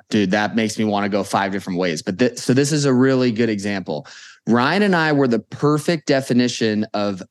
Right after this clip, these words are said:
"I made up what he didn't have and he made up what I didn't have." He had eyeballs and influence and network. I had brains, back end, and operations. So we truly were not running over each other's lanes when we were working together. He was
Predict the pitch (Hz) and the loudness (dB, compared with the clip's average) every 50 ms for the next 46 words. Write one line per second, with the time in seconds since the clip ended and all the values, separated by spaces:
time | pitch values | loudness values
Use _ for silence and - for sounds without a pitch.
0 | _ _ - 107 117 139 165 185 190 180 180 170 151 151 147 147 - - 117 101 | _ _ -4 -2 0 0 0 0 0 0 0 0 0 0 -2 -2 -2 -2 -2 -2
1 | - - 123 127 127 131 135 127 127 123 117 117 117 117 113 113 113 101 101 95 | 0 0 2 2 2 2 0 0 2 0 0 0 -2 -2 -2 -4 -4 -6 -8 -10
2 | 101 110 120 123 120 120 117 110 110 104 90 104 101 95 92 90 90 85 78 78 | -6 -4 -2 0 0 0 0 0 -2 -4 -4 -2 -2 -2 -2 -2 -4 -4 -4 -6
3 | - 82 78 73 67 - - - - - - _ - - - 160 185 202 190 175 | -6 -8 -8 -8 -10 -12 -14 -18 -20 -20 -20 _ -6 -2 0 2 4 4 4 4
4 | 170 170 151 - - 117 120 123 127 123 131 127 123 123 120 107 104 104 107 113 | 2 2 0 0 0 2 2 2 2 2 2 2 2 0 0 0 0 2 2 2
5 | 113 - - 120 120 117 113 107 - 104 95 98 110 123 - 147 147 147 151 147 | 0 0 0 0 0 0 0 -2 -2 -4 -2 -2 -2 0 0 0 0 0 0 -2
6 | - _ _ - 107 120 139 147 151 139 131 120 120 120 113 104 90 - 110 113 | -6 _ _ -4 -2 -2 -2 -2 -2 -4 -2 -2 -2 -2 -4 -6 -6 -6 -4 -4
7 | 117 120 120 120 120 120 107 98 - 104 107 107 107 - 107 107 104 98 98 98 | -2 -2 -2 0 -2 -2 -4 -4 -6 -4 -4 -6 -6 -6 -6 -4 -4 -4 -4 -4
8 | 95 95 90 - 92 90 87 85 87 - 80 65 - - - - - - - - | -4 -4 -4 -4 -4 -2 -2 -4 -4 -6 -8 -8 -8 -10 -12 -14 -16 -20 -20 -20
9 | - - - - - - 131 120 113 110 104 104 - - - - 117 127 117 120 | -20 -20 -18 -12 -2 0 2 4 4 2 2 -2 -6 -12 -4 2 2 2 2 2
10 | - - - 180 185 175 180 185 151 131 131 123 123 123 123 135 - - 120 117 | 0 0 2 2 4 4 2 2 2 2 2 4 4 4 2 0 0 0 0 2
11 | 127 127 127 131 131 131 135 131 - - 123 127 120 120 120 120 113 - - 123 | 2 2 2 2 2 2 0 0 0 -2 -2 0 0 0 -2 -2 -2 -2 -2 -4
12 | 117 107 110 107 98 - 107 110 107 107 104 98 98 90 92 98 98 101 101 98 | -2 -2 -2 -4 -4 -4 -4 -4 -2 -2 -2 -4 -4 -2 -2 -2 -2 0 0 0
13 | 98 98 95 95 95 95 92 - 98 92 85 80 85 80 76 78 80 - - - | 0 0 0 0 0 -2 -2 -4 -4 -4 -2 -2 -4 -4 -4 -4 -6 -2 2 4
14 | 123 120 123 117 104 98 | 4 4 4 2 2 -2